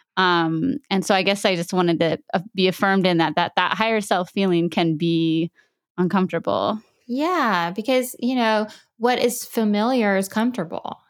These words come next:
Speaker 2: You
Speaker 1: Yeah.
Speaker 2: know, even if it t-, it's something that totally holds us back or something that isn't good for us, we take a lot of comfort in what's familiar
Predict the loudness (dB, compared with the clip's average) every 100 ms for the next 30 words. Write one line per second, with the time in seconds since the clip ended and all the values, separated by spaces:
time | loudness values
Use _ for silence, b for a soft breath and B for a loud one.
0 | _ -2 0 0 0 0 0 0 0 -2
1 | -2 -2 -2 -4 -4 -2 0 0 0 -2
2 | -6 -4 -2 -2 -4 -6 -8 -8 -2 -2
3 | -2 -4 -6 -6 -6 -4 -4 -4 -4 -4
4 | -6 -6 -4 -2 -2 -4 -10 B B B
5 | -4 -2 -2 0 0 2 2 -2 -4 -6
6 | -2 -4 -4 -6 -8 -10 -14 -10 -8 -6
7 | -8 -10